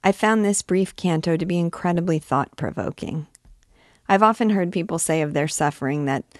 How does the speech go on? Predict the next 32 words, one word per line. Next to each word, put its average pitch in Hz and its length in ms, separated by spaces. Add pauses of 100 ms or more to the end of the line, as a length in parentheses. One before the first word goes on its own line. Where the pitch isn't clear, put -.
(200)
there's 156 180
always 151 320
a 151 80
silver 147 400
lining, 120 640 (400)
or 160 220
console 175 460
themselves 160 580
that 170 140
it 156 80
was 160 180
meant 156 320
to 139 100
be, - 420 (580)
or 180 120
embrace 175 400
the 165 160
view 165 280
that 156 260
what 170 200
doesn't 180 380
kill 160 240
us 165 240
makes 156 300
us 156 120
stronger. - 760 (960)
Whatever 190 320
the 190 120
truth 170 300
of 180 140
these 151 240
cliches, 151 760